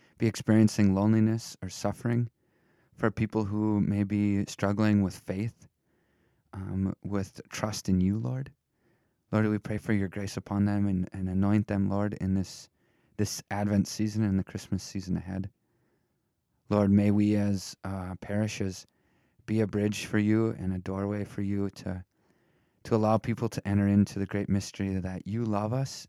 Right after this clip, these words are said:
and you long to be with us. So, Lord, we offer this time right now and on this podcast and in our conversation and the week ahead as well. We offer it all to you and just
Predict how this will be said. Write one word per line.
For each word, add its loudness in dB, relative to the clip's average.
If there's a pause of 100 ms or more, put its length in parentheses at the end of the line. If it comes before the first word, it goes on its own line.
and -2
you 0
long 0
to -12
be -10
with -12
us. -20 (1700)
So, -4
Lord, 4
we 2
offer -4
this -2
time 2
right 2
now 2
and 2
on -8
this -8
podcast -4
and 2
in 0
our -2
conversation -2
and -2 (460)
the -2
week -2
ahead -4
as -4
well. -2 (800)
We 2
offer 0
it 2
all 0
to -6
you 0
and 0
just -12